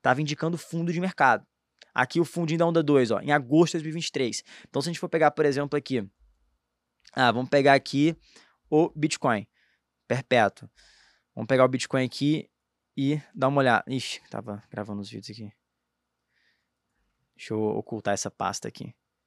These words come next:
A galera que foi esperta já vai ler. Igual, por exemplo, isso aqui. Eu tava gravando um vídeo. Dá pra comentar, isso aqui é muito massa, muito legal. Tava f-, gravando um vídeo aqui e tal, enfim, aí falando sobre a lógica, né, por trás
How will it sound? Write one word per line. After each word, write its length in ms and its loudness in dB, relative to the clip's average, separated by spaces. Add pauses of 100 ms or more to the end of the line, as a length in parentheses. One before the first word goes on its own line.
(2250)
A 40 -12
galera 240 -2
que 60 -12
foi 100 0
esperta 380 2
já 60 2
vai 160 0
ler. 100 2
Igual, 160 8
por 100 6
exemplo, 200 6
isso 100 2
aqui. 160 0
Eu 80 2
tava 180 4
gravando 280 4
um 40 -2
vídeo. 320 -2 (840)
Dá 140 4
pra 100 -6
comentar, 380 4
isso 100 0
aqui 120 -4
é 20 0
muito 420 -2
massa, 380 -4 (160)
muito 200 -10
legal. 280 -2 (1040)
Tava 200 4
f-, 300 -10
gravando 360 4
um 40 -2
vídeo 260 0
aqui 180 -2
e 40 -2
tal, 280 8
enfim, 220 0
aí 100 0
falando 360 4
sobre 240 4
a 60 10
lógica, 480 8
né, 100 -2
por 180 -10
trás 480 0